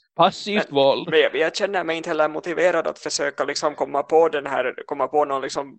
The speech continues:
Speaker 2: eh, lösning på det här, här. För jag tycker inte, liksom, att det, jag, jag är inte tillräckligt investerad i det här. Jag, jag tycker inte heller tillräckligt illa om den här filmen för att jag skulle vara, liksom, eh, för att jag skulle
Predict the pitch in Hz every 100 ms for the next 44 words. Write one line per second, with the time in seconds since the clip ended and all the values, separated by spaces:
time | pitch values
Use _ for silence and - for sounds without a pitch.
0 | - 101 78 67 - _ _ _ - 110
1 | 156 208 180 165 139 113 - 113 - 123
2 | 50 50 - - 123 62 69 - - _
3 | _ - 143 165 - 156 156 151 156 -
4 | - - 160 156 147 104 _ _ _ -
5 | 156 131 190 202 202 220 208 202 175 165
6 | - 185 170 143 82 - - - - -
7 | - 147 147 - - 147 156 160 151 160
8 | 160 160 156 151 151 151 - 190 190 147
9 | 117 - 120 135 131 - 123 - - -
10 | - - - 139 131 135 - 131 131 120
11 | 95 50 50 135 127 120 123 113 98 80
12 | - _ _ 139 131 131